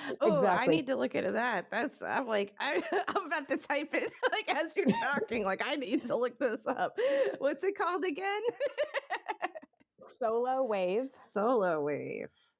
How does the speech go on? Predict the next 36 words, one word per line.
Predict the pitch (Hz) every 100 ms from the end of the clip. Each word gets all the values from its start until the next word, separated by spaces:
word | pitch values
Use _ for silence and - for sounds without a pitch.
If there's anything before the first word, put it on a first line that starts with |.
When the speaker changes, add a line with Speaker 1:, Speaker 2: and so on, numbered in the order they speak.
| _ -
Speaker 2:
Yeah. | 151 180 - 180
Speaker 1:
Awesome. | 190 143 98 - 170 _ _ _ _ _ -
Speaker 2:
And | 196
then | 185 185
the |
chili | 180 214 175
pad. | 160 - - - _ _ -
Speaker 1:
Ooh. | 202 196 - - - - _ - - - - - -
All | 208 226
right. | 175 196 165 - -
That's | 202 214
amazing. | 214 175 214 175 151 139 151 -
Okay, | 165 175
your, | 185 196 -
yours | - 196 226 226
were | 208
better | 180 170 185
than | 185 175
mine. | 160 190 -
<laughs> | 415 415 440
Okay. | 262 202 - 294 226 302 539 571 339
Speaker 2:
<laughs> |
Speaker 1:
Your | 240
Speaker 2:
No, | 392
yours | 302
Speaker 1:
fave | 339
Speaker 2:
are |
good | 370 285 427
Speaker 1:
Nut | -
Speaker 2:
too. |
Speaker 1:
Pot | 370 294 359
was | 247 226
really | 262 254 233
good. | 240 190 165 214
<laughs> | 466 392 349 359 381 - 539 571 539 480 494 -
Um, | 480 247 240 233 254